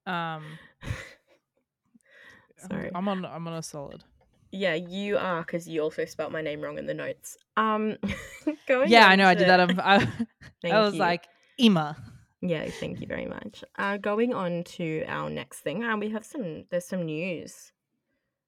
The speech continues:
Speaker 2: Um, I can't bel-, you know what I, first I'm gonna say is I can't believe that they organised two race directors this
Speaker 1: Oh,
Speaker 2: year
Speaker 1: wait.
Speaker 2: and they both have covid.
Speaker 1: Wait, can we, before we say that,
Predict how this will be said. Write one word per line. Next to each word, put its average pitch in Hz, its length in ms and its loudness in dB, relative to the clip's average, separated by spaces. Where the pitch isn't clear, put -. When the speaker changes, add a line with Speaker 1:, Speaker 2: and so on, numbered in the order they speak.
Speaker 2:
Um, 160 600 -8
I 202 60 -4
can't 240 240 -8
bel-, 349 160 -4
you 233 120 -2
know 247 100 2
what 180 260 2
I, - 220 -2
first 165 320 -4
I'm 156 80 -2
gonna 143 120 -2
say - 360 -6
is - 140 -6
I 151 60 -8
can't - 240 -8
believe 160 500 -2
that 143 220 -4
they 147 160 -2
organised 151 520 -6
two 226 520 -6
race 165 280 -4
directors 156 480 -2
this 220 100 -2
Speaker 1:
Oh, 233 240 4
Speaker 2:
year 233 160 2
Speaker 1:
wait. 208 80 0
Speaker 2:
and 165 260 0
they 160 140 0
both 143 380 0
have 139 180 -6
covid. - 440 -10
Speaker 1:
Wait, 170 380 -8
can 170 180 -8
we, 160 220 -6
before 175 380 -10
we 180 100 -6
say - 200 -12
that, 107 320 -12